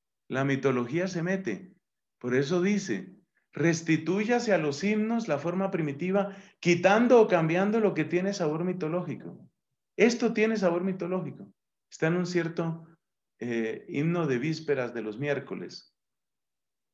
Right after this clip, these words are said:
Bueno, vamos llegando prácticamente al final de este texto. Hay muchas normas particulares que van apareciendo ahí,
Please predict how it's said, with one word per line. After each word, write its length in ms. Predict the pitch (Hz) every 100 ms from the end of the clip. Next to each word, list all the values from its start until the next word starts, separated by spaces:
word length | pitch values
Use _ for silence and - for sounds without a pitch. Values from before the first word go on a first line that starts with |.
| _ _ _ _
Bueno, 680 | 139 196 208 220 277 - - _ _ -
vamos 240 | 202 180
llegando 420 | - 147 160 165
prácticamente 720 | 143 151 147 147 127 120 127 147
al 100 | 131
final 380 | 120 110 120 135
de 80 |
este 220 | 127 127 139
texto. 360 | 139 156 156
Hay 60 | 120
muchas 300 | 120 123 127
normas 460 | 117 120 127 127
particulares 880 | - 107 - 101 98 117 151 160 151
que 100 | -
van 220 | 101 107
apareciendo 600 | 117 113 101 101 110 123
ahí, 400 | 139 131 180 -